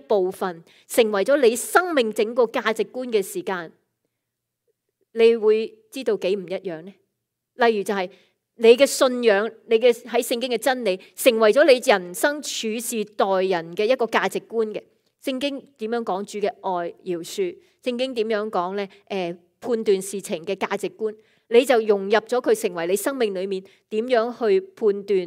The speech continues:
呢一個選擇工作、孩子選擇學校、婚姻或者呢家庭、夫婦關係、兩代、三代關係等等，成為咗融入咗你生命裏面一個活出嚟嘅，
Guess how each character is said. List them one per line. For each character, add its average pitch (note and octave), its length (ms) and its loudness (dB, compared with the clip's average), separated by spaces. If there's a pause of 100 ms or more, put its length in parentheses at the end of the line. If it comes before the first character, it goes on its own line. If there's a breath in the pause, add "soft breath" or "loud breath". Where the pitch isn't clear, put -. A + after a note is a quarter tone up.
(140)
呢 B3 100 -2
一 A#3 60 4
個 G3 300 -4
選 F#3+ 260 -12
擇 G3 160 -2
工 A#3 240 -4
作、 G#3 200 -6 (520)
孩 F3 240 0
子 F3 160 -6
選 A3 360 -2
擇 A3+ 160 -2
學 F#3+ 280 -10
校、 D3+ 300 -8 (1200)
婚 B3+ 240 -6
姻 A3+ 320 -4 (140)
或 F#3 140 -4
者 F#3 160 -2
呢 G#3 200 -4 (140)
家 G#3+ 220 -2
庭、 G3+ 360 -14 (1120)
夫 C4 140 -12
婦 G#3 160 -2
關 G#3 280 -4
係、 F3+ 220 -10 (320)
兩 F#3 260 -4
代、 F3+ 200 -4 (140)
三 A3 220 -6
代 G3+ 120 -8
關 F#3+ 280 -6
係 F3 160 -16 (640)
等 G#3+ 220 -4
等， F#3 240 -6 (460)
成 B3+ 200 6
為 A3 140 6
咗 E4+ 180 2
融 A#3 220 6
入 G#3+ 80 -2
咗 A#3+ 280 4
你 C4+ 80 6
生 D4+ 180 -4
命 A#3+ 200 0
裏 G#3 140 0
面 G#3+ 200 -4
一 C#4+ 60 4
個 A#3+ 140 2
活 G3+ 200 0
出 A#3 240 -4
嚟 A#3 100 0 (100)
嘅， - 120 -10